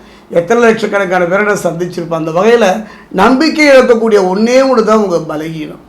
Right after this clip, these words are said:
உங்களை பொறுத்த வரைக்கும் மூன்றும் எப்பவும் பலகீனமா தான் இருக்கும். ஒன்று தேக பலம், இன்னொன்னு மனோபலம், இன்னொன்னு தெய்வ பலம். இந்த மூணு பலமும் எந்த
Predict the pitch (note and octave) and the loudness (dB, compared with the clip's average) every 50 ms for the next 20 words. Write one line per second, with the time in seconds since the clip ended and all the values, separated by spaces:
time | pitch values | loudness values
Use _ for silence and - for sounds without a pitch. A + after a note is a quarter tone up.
0 | _ _ - - - - - E3+ F3 E3+ E3+ F#3+ A#3 B3+ A3 C4 B3+ B3 A#3+ A3+ | _ _ -20 -20 -18 -8 -2 2 2 2 4 4 2 4 6 6 6 6 4 2
1 | G#3+ C#4 B3+ A3+ A3 A3+ B3+ C4 C4 B3 C#4 C#4 C4 A3+ G3 F#3+ F#3+ - A#3+ B3 | 0 0 0 2 2 4 4 4 2 2 2 0 2 2 2 0 2 2 4 4
2 | C4+ C4+ A3 G3 F#3+ G3+ G#3+ A3 A3+ A3+ G#3+ G#3+ G#3+ G#3+ A3 G#3+ F#3+ F#3 - F3 | 4 4 4 2 2 4 4 2 2 2 2 2 2 4 2 2 2 -2 -6 -8
3 | E3+ - - - - - - - E3+ E3+ G3 G#3+ B3+ C4 A#3+ A3 A3+ A3 A#3+ B3+ | -10 -12 -14 -20 -20 -20 -14 -6 -4 -2 0 4 2 2 4 4 4 6 6 6
4 | B3+ B3+ A#3 A3+ A3 A3+ A#3 A3+ G#3+ G#3+ G#3+ G#3 G#3 A3 G#3+ G#3 F#3 F3+ F#3 A3+ | 6 6 6 6 4 4 2 2 0 0 2 2 2 2 2 2 2 2 2 2
5 | A#3 A3 G3+ G3 G3+ G#3 G#3 G#3 F#3 F#3 F#3 F3 D#3+ E3+ E3 F3+ G3 F#3+ F3 E3 | 2 2 2 2 2 2 0 0 -2 -4 -4 -2 -2 -2 -2 -2 -2 -2 -2 -2
6 | D#3+ D#3 D3 D3 - - - - - - A3 A3 A3 G#3+ A3+ B3 C#4 D4+ D4 C#4+ | -4 -6 -6 -10 -14 -20 -20 -20 -10 -4 0 2 4 4 4 4 4 4 4 4
7 | C#4 C4+ B3+ C4 C4+ D4 D4+ C#4 A#3 A3 A3 | 4 4 4 4 4 4 4 2 2 2 4